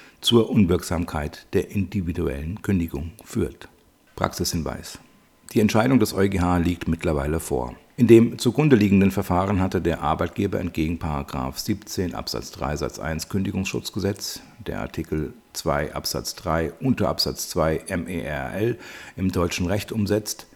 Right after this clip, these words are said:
der Agentur für Arbeit keine Abschrift der das Konsultationsverfahren einleitenden Mitteilung an den Betriebsrat gemäß Paragraph siebzehn Absatz zwei Kündigungsschutzgesetz übermittelt.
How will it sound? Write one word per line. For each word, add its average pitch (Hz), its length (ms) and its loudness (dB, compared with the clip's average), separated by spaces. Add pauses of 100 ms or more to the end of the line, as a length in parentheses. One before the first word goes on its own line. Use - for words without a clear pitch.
(140)
der - 100 -4
Agentur 95 340 2
für 110 100 0
Arbeit 98 400 2
keine 110 340 4
Abschrift - 600 -2
der 85 100 4
das 76 300 0
Konsultationsverfahren 85 1200 0
einleitenden 87 640 2
Mitteilung 90 520 2
an 78 120 -2
den 82 140 0
Betriebsrat 82 680 -2
gemäß 85 320 0
Paragraph 67 480 -6
siebzehn - 460 -4
Absatz - 340 -8
zwei 73 260 0
Kündigungsschutzgesetz 76 1080 -4
übermittelt. 92 640 -2